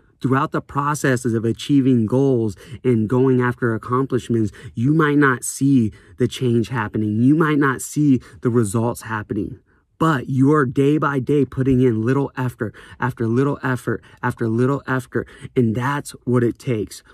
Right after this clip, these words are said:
Over time, you will accomplish your goals. You will accomplish your dreams. You just have to wake up and get after it. You have to get gritty.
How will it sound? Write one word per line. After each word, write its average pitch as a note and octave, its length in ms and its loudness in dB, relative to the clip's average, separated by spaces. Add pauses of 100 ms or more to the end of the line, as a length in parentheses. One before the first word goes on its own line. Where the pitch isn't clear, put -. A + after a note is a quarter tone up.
(140)
Over B2 360 4
time, E3+ 760 0 (340)
you C#3 100 4
will B2+ 180 4
accomplish C3 640 -2
your A#2 120 0
goals. A2+ 480 -2
You A#2 100 0
will A#2+ 160 2
accomplish B2+ 600 -4
your A2+ 120 -2
dreams. A2+ 460 0 (340)
You C3+ 160 2
just C#3+ 160 0
have B2+ 160 -4
to A2 120 -4
wake B2 300 0
up D#3+ 180 -2 (200)
and B2+ 160 0
get B2+ 260 0
after B2 400 -2
it. G2 80 -6
You A2+ 160 -6
have C#3 340 -6
to C3+ 100 2
get A#2 260 -2
gritty. A#2 540 0